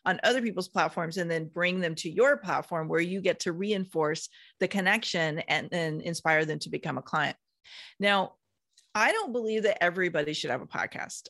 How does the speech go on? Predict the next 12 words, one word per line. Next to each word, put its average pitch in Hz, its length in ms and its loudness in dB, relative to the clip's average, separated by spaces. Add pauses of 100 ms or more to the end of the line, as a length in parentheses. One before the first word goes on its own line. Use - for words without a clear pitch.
I, 185 340 4
I 175 300 2
know 226 520 2
I 160 220 4
am 196 220 2
unique 247 340 0
in 175 100 0
this 165 220 -2
way. 165 400 2
And 165 160 4
I 165 100 4
know 175 200 2